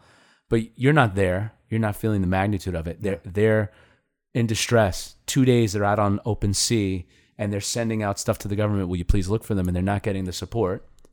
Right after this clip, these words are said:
Speaker 1: right? Because this is an unknown island. You know, the government's not running to support these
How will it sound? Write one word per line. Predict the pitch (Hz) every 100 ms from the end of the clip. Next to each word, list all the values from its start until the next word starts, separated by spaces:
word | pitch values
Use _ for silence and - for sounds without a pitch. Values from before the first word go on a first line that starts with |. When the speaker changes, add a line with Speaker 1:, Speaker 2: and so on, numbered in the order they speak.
| -
Speaker 1:
right? | 98 127 -
Because | 107 101
this | 104 113
is | 98
an | 90
unknown | 87 95 90 87 87 90 - _ _ _
island. | - 98 92 95 107
You | 92
know, | 92
the | 92
government's | 98 101 101 98
not | 98
running | 90 92 92
to | 90
support | - - 87
these | - 85 -